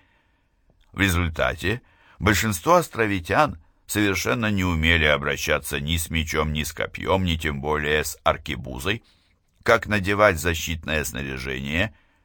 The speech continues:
почти все они понятия не имели. Тем не менее, некоторые вполне охотно вызвались служить солдатами ордена. Они теперь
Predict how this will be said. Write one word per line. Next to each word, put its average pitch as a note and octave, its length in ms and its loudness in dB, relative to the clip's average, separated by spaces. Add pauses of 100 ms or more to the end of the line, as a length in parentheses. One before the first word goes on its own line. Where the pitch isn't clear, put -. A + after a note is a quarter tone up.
(160)
почти G2 380 2
все E2+ 300 2
они G2 200 0
понятия D#2 640 0
не C2 260 -6
имели. G1+ 440 -8 (680)
Тем F#2 200 2
не F#2 120 0
менее, D#2+ 680 2
некоторые D#2+ 1080 0
вполне F#2 420 4
охотно B2+ 580 0
вызвались E2+ 580 0
служить E2+ 420 -2
солдатами D#2+ 720 0
ордена. D#2 600 0 (960)
Они F#2 340 2
теперь E2+ 520 -2